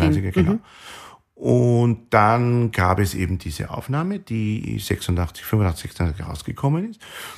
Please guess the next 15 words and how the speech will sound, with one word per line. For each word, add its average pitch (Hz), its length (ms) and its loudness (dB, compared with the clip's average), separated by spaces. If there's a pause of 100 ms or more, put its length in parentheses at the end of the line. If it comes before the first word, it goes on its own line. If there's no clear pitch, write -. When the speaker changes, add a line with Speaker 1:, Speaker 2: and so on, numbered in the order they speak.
(120)
Speaker 2:
Und 107 120 -4
die 113 60 6
habe 104 100 6
ich 101 60 4
mir 98 100 4
natürlich 80 380 -2
gekauft. - 760 -4 (140)
Und 104 260 0
siehe 90 340 -2
da, - 300 -4
das 135 160 -4
war - 80 0
ein - 80 -2
anderes 127 300 -6
Stück. - 220 -8